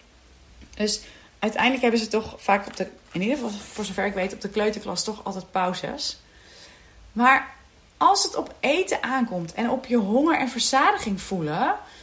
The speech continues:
dan hoor ik vaak: Joh, ik weet niet of ik dat ooit heb gekund. Maar dat heb je, want als kind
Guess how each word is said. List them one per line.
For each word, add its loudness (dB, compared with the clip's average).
dan 2
hoor 6
ik 0
vaak: 2
Joh, 0
ik 0
weet 2
niet 4
of 0
ik -4
dat 0
ooit 2
heb -6
gekund. -2
Maar -4
dat 0
heb 2
je, 0
want 2
als -2
kind -2